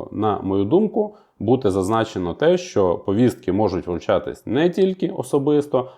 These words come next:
а можуть вручатись і на електронну пошту або в кабінет військовозобов'язаного, електронний кабінет. Тому що, знову ж таки, повертаємось до статті двадцять другої, е,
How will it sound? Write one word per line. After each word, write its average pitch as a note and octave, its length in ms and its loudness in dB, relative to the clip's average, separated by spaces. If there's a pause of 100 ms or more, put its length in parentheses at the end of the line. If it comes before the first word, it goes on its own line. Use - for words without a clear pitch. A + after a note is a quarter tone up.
а D3+ 240 2
можуть A2 420 0
вручатись G#2+ 640 -2
і B2 200 2
на G2+ 180 0
електронну F2+ 540 -2
пошту F3+ 480 -2
або A2+ 360 2 (120)
в G#2 380 0 (380)
кабінет G#2 500 0
військовозобов'язаного, A2+ 1300 0
електронний A2 520 0
кабінет. A#2 420 -2 (880)
Тому C#3 280 4
що, A#2+ 420 2 (240)
знову D#3+ 340 4
ж F#3+ 100 -6
таки, D#3 440 2
повертаємось G#2+ 720 2
до G2+ 180 2
статті F#2+ 320 -4
двадцять F2+ 380 -4
другої, F3 460 4 (320)
е, A#2+ 480 -4